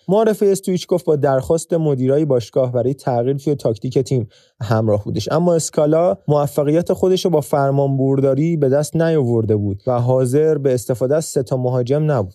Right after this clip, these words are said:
و فکر می‌کردش که حضور این بازیکن بلغاری، یعنی استویچکوف، مانع تاثیرگذاری زولا می‌شه و موفقیت تیم رو تحت تاثیر قرار می‌ده.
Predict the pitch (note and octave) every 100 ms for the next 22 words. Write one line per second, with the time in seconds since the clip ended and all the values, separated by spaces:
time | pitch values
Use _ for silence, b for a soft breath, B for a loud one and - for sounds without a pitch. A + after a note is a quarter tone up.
0 | - A#2+ D#3 D3+ D#3+ E3 D#3 D3+ D3+ -
1 | D#3+ D#3+ D#3 b - D#3 D#3 F#3+ D#3 A#2+
2 | A2+ C#3 C#3 C3 A#2+ C3+ C3 C3 C3 B2
3 | B2 D3 C#3 B2 B2 A#2 - C3 - D#3
4 | D#3+ D3+ C#3+ C#3+ D#3+ D3+ C#3 A#2 - A#2+
5 | A#2+ A#2 A#2 A#2 A2+ A2+ A2+ A2 A2 B2
6 | A#2 A#2 A#2 A2+ B2 A#2 B2+ D3+ D3+ D3
7 | A#2 G#2+ A2 - - A2+ - - - -